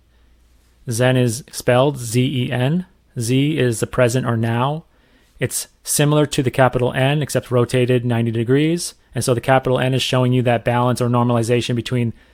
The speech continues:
your higher etheric self and your lower, uh, dimensional or material self. And the Z is showing you that normalization between time. And so the past, the perceptions of past, perceptions of future,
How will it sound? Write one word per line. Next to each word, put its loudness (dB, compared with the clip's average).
your -2
higher 2
etheric 2
self 2
and -2
your -2
lower, 0
uh, -2
dimensional 2
or -2
material 0
self. -4
And 0
the 4
Z 2
is -4
showing 0
you 2
that 2
normalization 0
between -4
time. -6
And -4
so 2
the -4
past, 0
the -4
perceptions 2
of 2
past, 2
perceptions 0
of -4
future, -2